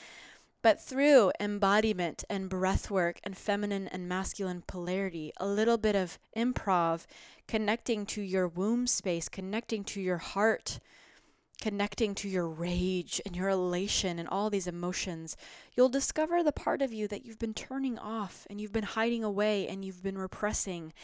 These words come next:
And at the embodied archetype, you will reclaim her or him, this part of you that is tender and needs to be heard and seen.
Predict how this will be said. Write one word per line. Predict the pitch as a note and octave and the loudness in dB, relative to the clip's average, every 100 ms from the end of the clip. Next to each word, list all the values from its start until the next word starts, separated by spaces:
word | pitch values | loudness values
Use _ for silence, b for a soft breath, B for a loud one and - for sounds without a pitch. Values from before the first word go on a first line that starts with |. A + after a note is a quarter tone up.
| B B | B B
And | A3 A3 | -4 -2
at | - A3+ | 0 0
the | - A3+ | 0 -2
embodied | G#3+ G3+ G3 | 0 2 2
archetype, | F#3+ G#3 - F#3 F#3 | 2 0 -2 -6 -6
you | F#3 | -4
will | F#3 F#3+ | -2 -2
reclaim | F#3 - F#3+ F#3+ F3+ | -4 -6 -8 -6 -6
her | E3 D3+ E3+ _ B B | -8 -8 -10 _ B B
or | - G#3 | -2 0
him, | G#3 G#3+ A3 G3+ D3+ D#3+ - B B | 0 0 0 0 -4 -14 -20 B B
this | - G3 | -10 -8
part | - A3 G#3 | 2 4 4
of | F#3 | -2
you | F#3 | -2
that | F3 | -2
is | F3 | -4
tender | - - A3 A3+ G3 | -4 -4 -2 2 0
and | D#3+ D#3 | 0 -6
needs | E3 G#3 A3 - | -2 0 0 -2
to | F#3 | -6
be | E3 | -8
heard | D#3 - F#3+ F#3+ | -8 -2 2 2
and | E3+ D#3+ | 0 -6
seen. | D3+ - F3+ F3 D#3+ C#3 | -8 -6 -6 -4 -6 -8